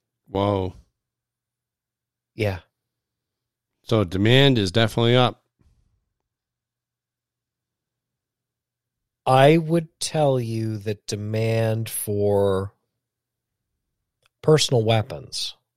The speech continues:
Speaker 2: is at an all-time high.
Speaker 1: Yep.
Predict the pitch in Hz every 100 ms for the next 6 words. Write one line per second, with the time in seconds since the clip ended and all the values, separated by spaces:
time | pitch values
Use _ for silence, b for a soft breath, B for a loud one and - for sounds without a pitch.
0 | _ _ _ _ _ _ _ _ _ -
1 | 113 95 95 92 - 98 95 90 90 82
2 | 82 127 113 - _ _ _ _ _ _
3 | _ _ _ _ _ _ _ _ _ _
4 | _ _ _ - b b b b _ _
5 | _ _ _ _ 76 95 98 98 127 208